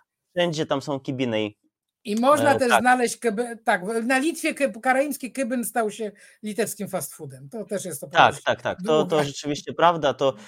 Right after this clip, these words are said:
Speaker 1: i w Wilnie też jest, e, tego
Speaker 2: Tak,
Speaker 1: dużo,
Speaker 2: wszędzie,
Speaker 1: ale,
Speaker 2: na Litwie wszędzie
Speaker 1: ale trzeba
Speaker 2: kebiny można
Speaker 1: kraić.
Speaker 2: kupić.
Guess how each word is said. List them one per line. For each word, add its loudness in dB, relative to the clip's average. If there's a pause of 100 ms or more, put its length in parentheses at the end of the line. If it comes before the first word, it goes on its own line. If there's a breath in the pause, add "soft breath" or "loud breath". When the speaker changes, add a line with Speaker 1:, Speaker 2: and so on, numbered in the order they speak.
(140 loud breath)
Speaker 1:
i 0
w -4
Wilnie 2
też -4
jest, -6
e, 0
tego -2
Speaker 2:
Tak, -6
Speaker 1:
dużo, 2
Speaker 2:
wszędzie, 8
Speaker 1:
ale, 8
Speaker 2:
na 6
Litwie 0
wszędzie 2
Speaker 1:
ale 6
trzeba -4
Speaker 2:
kebiny 2
można 2
Speaker 1:
kraić. 2
Speaker 2:
kupić. -6